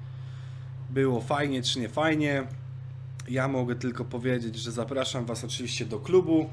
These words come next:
Jeżeli chcesz taki swój imienny filmik, to dodaj, e,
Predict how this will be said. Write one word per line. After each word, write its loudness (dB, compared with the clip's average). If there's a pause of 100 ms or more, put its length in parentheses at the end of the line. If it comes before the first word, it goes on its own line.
(560)
Jeżeli 6
chcesz 4
taki 2
swój 2
imienny 6
filmik, 2 (520)
to 2
dodaj, 4 (200)
e, 0